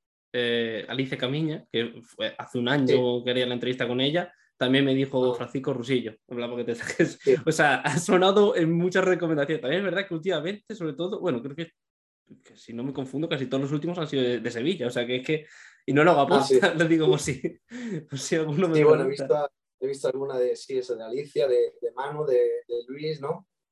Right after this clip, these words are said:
Speaker 1: Mm.
Speaker 2: Y Irene.
Speaker 1: Irene también, sí, sí, por eso.
Speaker 2: Irene también, sí, sí, claro, con, con todos ellos coincidí. Con, con Manu, bueno, con Ma-, Manu fue mi compañero de promoción, digamos que en-,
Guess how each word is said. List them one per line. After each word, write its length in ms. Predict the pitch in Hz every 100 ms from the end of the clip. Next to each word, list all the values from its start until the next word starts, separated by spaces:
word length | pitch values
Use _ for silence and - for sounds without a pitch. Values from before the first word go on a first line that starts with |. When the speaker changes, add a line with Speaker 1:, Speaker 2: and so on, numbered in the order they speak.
| _
Speaker 1:
Mm. 140 | 160 147 - _ _ _ _ _ _
Speaker 2:
Y 360 | 123 120 - 120
Irene. 420 | 131 143 151 165 _ _ _ _ _ 147
Speaker 1:
Irene 280 | 139 143 131
también, 360 | 131 143 131 -
sí, 100 | 135
sí, 140 | 131
por 160 | 135 135
eso. 200 | 147 - -
Speaker 2:
Irene 280 | 123 131 123
también, 280 | 120 131 -
sí, 100 | 131
sí, 200 | 127 131
claro, 200 | 127 120
con, 180 | 123 113
con 120 | 120
todos 200 | 113 120
ellos 120 | 123 -
coincidí. 480 | 135 123 113 113 - _ _ _ -
Con, 420 | 131 127 123 123
con 140 | 123
Manu, 200 | 127 143
bueno, 280 | 143 131 123
con 220 | 123 120
Ma-, 240 | 123 120 120
Manu 420 | 123 127 131 123 -
fue 120 | 127
mi 60 | 127
compañero 340 | 123 120 120
de 100 | 120
promoción, 600 | 127 120 113 131 131 156 - - 113
digamos 280 | 113 113
que 80 | 113
en-, 220 | 110 -